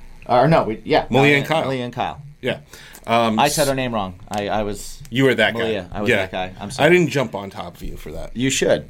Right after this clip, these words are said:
Speaker 2: I should,
Speaker 1: You should,
Speaker 2: but
Speaker 1: because
Speaker 2: whatever.
Speaker 1: I would have if it was you.
Speaker 2: Yeah.
Speaker 1: Just like when you called Kyle Josh.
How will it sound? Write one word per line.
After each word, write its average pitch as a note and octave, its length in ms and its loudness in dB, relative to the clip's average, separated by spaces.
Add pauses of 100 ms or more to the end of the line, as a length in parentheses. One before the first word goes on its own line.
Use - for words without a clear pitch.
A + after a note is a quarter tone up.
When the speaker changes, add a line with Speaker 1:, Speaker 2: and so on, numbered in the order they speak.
(120)
Speaker 2:
I A2 120 0
should, - 180 -6
Speaker 1:
You A#2 80 0
should, A#2 240 2
Speaker 2:
but - 80 -8
Speaker 1:
because G2 280 -2
Speaker 2:
whatever. A#2 160 4
Speaker 1:
I A2+ 40 0
would A#2 120 2
have G2 340 -2
if G2 160 -8
it F#2 100 0
was F#2 160 -6
you. G2 120 -2
Speaker 2:
Yeah. - 120 -10
Speaker 1:
Just G#2+ 300 -2
like G2+ 180 2
when A2 80 0
you G2 100 -2
called F#2 300 0
Kyle F#2 260 0
Josh. E2 520 -2